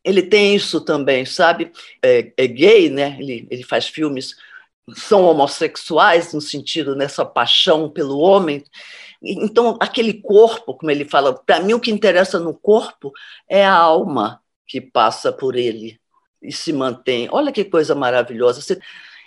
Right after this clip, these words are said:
e, e é exatamente o, o grande muso dele, vamos dizer assim, que é um grande artista,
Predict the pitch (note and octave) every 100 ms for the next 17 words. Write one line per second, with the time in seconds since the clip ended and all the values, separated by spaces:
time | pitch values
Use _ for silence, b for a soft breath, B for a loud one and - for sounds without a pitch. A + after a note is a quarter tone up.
0 | B F#3+ F#3 - F#3 F#3 G3+ G3+ A3 F#3
1 | E3 D3+ F3 E3+ - D3+ F#3 A3+ F#3 E3+
2 | D3+ G#3 A3 D#3 B2+ C3 D3+ F3+ F#3 B2
3 | B2+ C3 A#2+ A#2+ B2 - D3 D3 C3+ A#2+
4 | C#3 C3+ C3 - - F3 E3 -